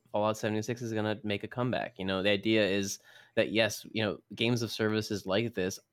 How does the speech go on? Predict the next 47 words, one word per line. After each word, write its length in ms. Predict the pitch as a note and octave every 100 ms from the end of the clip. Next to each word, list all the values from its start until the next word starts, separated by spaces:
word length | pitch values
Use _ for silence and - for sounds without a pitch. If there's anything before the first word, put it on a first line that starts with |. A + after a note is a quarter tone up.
| -
are 220 | A2+ A2+
gonna, 240 | - A#2
never 220 | A2+ B2 B2+
gonna 120 | A2
be 100 | F#2
perfect, 460 | - F#2 - - _
but 180 | A2 F#2+
with 340 | A2+ A2 - _ _ _ _ _ _
the 200 | A#2 G#2
community 540 | - A#2 A#2 A2+ G#2+ G2+
backing 400 | F#2+ G2+ G#2+ G2
it 100 | G#2+
up, 180 | A#2
with 140 | G#2 -
people 220 | G2+ E2+
playing 400 | - B2 B2+ G#2+
it, 180 | G2 - _ _ -
people 160 | G#2+ F#2+
being 240 | F#2 F#2
passionate 420 | - A2+ B2 G#2+
about 240 | F2+ F2+ F#2
it, 200 | F2+ -
and 120 | G2+
again, 280 | G2 G2 F#2+ -
getting, 320 | F#2+ F#2+ F2+ -
like, 180 | F#2+ - -
building 260 | A#2+ A#2
a 60 | G#2
game 340 | G2+ G2+ G2+ - _ _ -
that 280 | G2 - _ _ _
people 340 | - B2 G#2 F2+
want 240 | G#2 C#3
to 120 | -
enjoy. 340 | F#2 F2 F2 F#2
Yeah, 320 | B2 A2 A2+ -
they, 200 | C3 B2 - -
they 80 | F#3+
can't 260 | A#3+ G#3+
get 160 | E3+ A2
stuff 320 | - B2 A2+ -
perfect. 300 | - G#2+ F#2
They 80 | A#2
can't 180 | C3 G#2+
read 100 | A2+
people's 300 | A2+ G2+ G2+
minds, 540 | G2+ E2+ D#2 - - _ _ _ _ _
uh, 100 | -